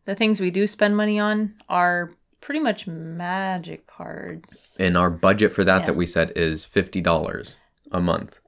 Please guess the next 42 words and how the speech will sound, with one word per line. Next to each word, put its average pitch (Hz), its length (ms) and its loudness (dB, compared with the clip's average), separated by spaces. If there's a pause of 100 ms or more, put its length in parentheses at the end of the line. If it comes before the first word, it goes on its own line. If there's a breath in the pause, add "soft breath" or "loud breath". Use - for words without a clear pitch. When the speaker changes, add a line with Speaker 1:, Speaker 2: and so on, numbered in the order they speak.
(240)
Speaker 1:
Um, 165 440 -4
and 180 140 -4
also, 170 640 -2 (880)
uh, - 220 -2
food. - 380 -12 (680 loud breath)
Speaker 2:
Yeah, 85 300 0 (100)
that's - 240 -2
our 95 180 4
biggest 85 640 -4
expense 85 440 -4
aside 80 360 -2
from 82 300 -2
just - 140 -6
Speaker 1:
That - 100 -8
is 208 120 -6
our 165 80 -10
biggest 156 300 -14
expense. 175 340 -20
Speaker 2:
internet 87 480 0 (340)
bills 80 160 0
Speaker 1:
Yeah, 78 80 -2
just 78 100 -4
Speaker 2:
and 76 80 -2
all 73 120 -6
the - 80 -10
Speaker 1:
random 76 140 -4
Speaker 2:
other - 120 -8
Speaker 1:
bills, - 300 -8
Speaker 2:
stuff. - 100 -12
And - 220 -12
Speaker 1:
yeah. 190 80 -16 (340 loud breath)
Speaker 2:
gas, 78 340 -2
which 85 160 -4
is 78 140 -4
not 78 260 -2
that 76 160 -2
much. 80 180 -4
I 80 60 -6
think 82 180 -6
we 80 80 -6
fill 80 260 -2
up 71 100 -6